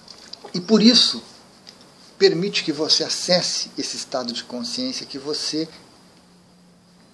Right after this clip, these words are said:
entre num estado meditativo. A minha explicação, meu, meu contato maior é esse, certo? É o tempo necessário.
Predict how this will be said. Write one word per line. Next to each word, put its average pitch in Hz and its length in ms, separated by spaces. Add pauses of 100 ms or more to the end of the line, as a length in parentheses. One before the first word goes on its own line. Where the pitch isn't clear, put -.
entre 175 400 (240)
num 131 100
estado 117 380
meditativo. - 560 (2000)
A 226 80
minha 202 160
explicação, - 540 (640)
meu, 123 560 (1400)
meu 180 100
contato 156 380
maior 127 260
é - 20
esse, - 320 (640)
certo? - 420 (560)
É 151 300
o 165 60
tempo - 460
necessário. - 680